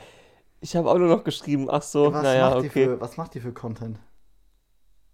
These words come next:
Speaker 1: Ja, äh, Camgirl halt.
Speaker 2: Ja, aber jetzt mal ins Detail. Also
Speaker 1: Ja, vor der Kamera Sachen, die man halt dann da so macht.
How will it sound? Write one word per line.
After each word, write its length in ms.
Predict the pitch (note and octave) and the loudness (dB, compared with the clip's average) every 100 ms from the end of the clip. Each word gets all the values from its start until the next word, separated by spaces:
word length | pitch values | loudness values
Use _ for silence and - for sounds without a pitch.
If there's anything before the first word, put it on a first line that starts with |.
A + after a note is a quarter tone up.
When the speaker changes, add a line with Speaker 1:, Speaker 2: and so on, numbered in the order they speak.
| _ _ - | _ _ -20
Speaker 1:
Ja, 400 | - - - A#1 | -20 -16 -12 -12
äh, 1040 | C2 F#2 E2 - - A2 C3 A2+ G#2 B2 - | -12 -12 -14 -16 -18 -16 -16 -18 -18 -20 -10
Camgirl 580 | E3 G#3+ G3+ C3+ B2 C3 | -8 -8 -6 -4 -4 -4
halt. 320 | B2 A#2 - | -6 -6 -8
Speaker 2:
Ja, 240 | B2 B2+ G#2+ | -6 -4 -4
aber 460 | B2+ A#2+ A2+ - _ _ _ _ _ _ _ _ _ _ _ _ _ | -2 -2 -2 -6 _ _ _ _ _ _ _ _ _ _ _ _ _
jetzt 280 | - C3+ A#2 | -12 -12 -4
mal 220 | C#3 B2+ - | -4 -4 -10
ins 260 | - B2 B2 | -12 -12 -8
Detail. 520 | A#2+ C3 B2+ A2+ A2+ _ - | -8 -4 0 0 -2 _ -8
Also 340 | A#2+ A#2+ A2+ _ _ _ _ _ _ _ | -6 -4 -8 _ _ _ _ _ _ _
Speaker 1:
Ja, 320 | - - E2+ | -16 -16 -16
vor 180 | - - | -16 -16
der 100 | - | -14
Kamera 420 | - A2 A#2 B2 | -12 -12 -10 -10
Sachen, 480 | A2 - - C3 C#3 | -10 -12 -12 -14 -14
die 100 | C#3 | -12
man 240 | D3 D3 D3 | -6 -6 -4
halt 220 | D3 D3 | -4 -4
dann 160 | D3+ | -4
da 120 | D#3+ D#3 | -4 -4
so 120 | F3+ | -4
macht. 400 | G3 - - | -6 -8 -20